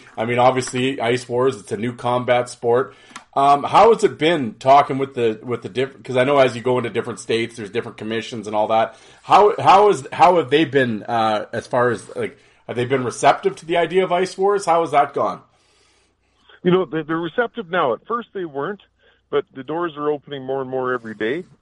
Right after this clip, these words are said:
Speaker 2: Uh, we're talking to, to, uh, numerous commissions, and, uh,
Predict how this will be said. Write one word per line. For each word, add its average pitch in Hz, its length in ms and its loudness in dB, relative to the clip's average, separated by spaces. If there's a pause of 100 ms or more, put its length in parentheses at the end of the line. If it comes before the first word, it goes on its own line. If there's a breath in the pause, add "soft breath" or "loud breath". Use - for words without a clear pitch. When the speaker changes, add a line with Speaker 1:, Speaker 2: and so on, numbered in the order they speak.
Speaker 2:
Uh, 110 200 0
we're 110 100 -12
talking 123 360 -4
to, 98 300 -6
to, 107 160 -16 (100)
uh, 101 220 -2
numerous 123 320 -4
commissions, 107 500 -6 (340)
and, 110 480 2
uh, 98 320 0